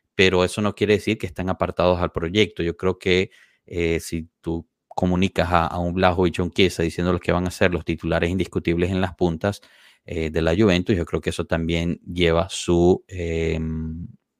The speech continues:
su, su iniciativa o su, su interés, ¿no?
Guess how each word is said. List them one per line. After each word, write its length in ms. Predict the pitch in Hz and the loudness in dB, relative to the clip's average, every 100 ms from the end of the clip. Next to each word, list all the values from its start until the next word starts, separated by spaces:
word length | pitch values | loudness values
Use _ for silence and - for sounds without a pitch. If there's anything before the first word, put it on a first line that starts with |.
| _ _ - | _ _ -20
su, 460 | - - 80 76 67 | -18 -8 -6 -4 -6
su 500 | - 82 82 82 85 | -6 -4 -2 -2 -4
iniciativa 680 | 82 82 80 - 127 120 82 | -4 -6 -8 2 6 8 6
o 200 | 80 80 | 4 -2
su, 540 | - 80 82 85 - | -2 -2 0 -4 -8
su 280 | - 82 82 | -10 -6 -4
interés, 640 | 82 80 82 92 - - | -4 0 4 4 4 -10
¿no? 300 | 76 101 190 | -4 -2 -2